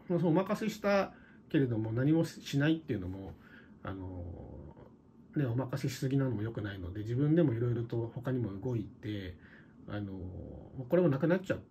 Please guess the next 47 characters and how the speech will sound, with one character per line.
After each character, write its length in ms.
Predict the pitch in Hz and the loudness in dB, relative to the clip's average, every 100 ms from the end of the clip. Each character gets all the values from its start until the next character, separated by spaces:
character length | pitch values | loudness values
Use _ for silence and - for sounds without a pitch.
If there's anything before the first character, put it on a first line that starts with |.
| - | -10
た 240 | 101 95 87 - - - | -6 -6 -6 -10 -18 -12
サ 160 | - 123 | -4 -4
イ 80 | |
ト 100 | 123 | -2
で 120 | 113 120 | -4 -4
す 80 | |
け 100 | - | -4
ど、 180 | 95 113 | -4 -2
ま 320 | 104 113 104 | 0 0 -2
あ、 60 | - - 104 | -8 -14 -8
ウ 40 | |
ェ 80 | 113 | -2
ブ 80 | 131 | 0
漫 300 | 135 139 135 | 2 2 2
画 360 | 104 90 90 - - - - - | 0 -4 -10 -14 -20 -20 -14 -10
の 120 | 80 82 | -10 -10
サ 160 | - 110 | -8 -6
イ 80 | |
ト 100 | 110 | -4
が 80 | 107 | -4
あ 40 | 101 | -4
り 80 | |
ま 120 | 104 104 | -4 -6
し 120 | - | -12
て、 220 | - - - - - - - | -16 -16 -18 -20 -20 -20 -10
そ 80 | - | -2
こ 120 | 190 | 4
で、 420 | 180 185 185 185 175 | 8 10 10 10 10
ま 80 | 180 | 8
あ、 20 | |
い 60 | |
ろ 100 | 160 | 8
ん 60 | 180 | 8
な 80 | 175 | 6
方 200 | 170 175 | 6 6
の 100 | 156 | 6
協 160 | 160 | 8
力 280 | 156 156 156 | 8 8 6
が 140 | 143 147 | 6 4
あ 40 | |
っ 80 | 147 | 2
て、 240 | - - | -6 -2
連 240 | 117 147 175 | 2 4 2
載 400 | - 190 196 185 | 4 6 8 8
を 80 | |
す 160 | 185 175 | 6 4
る、 360 | 170 165 160 | 6 6 4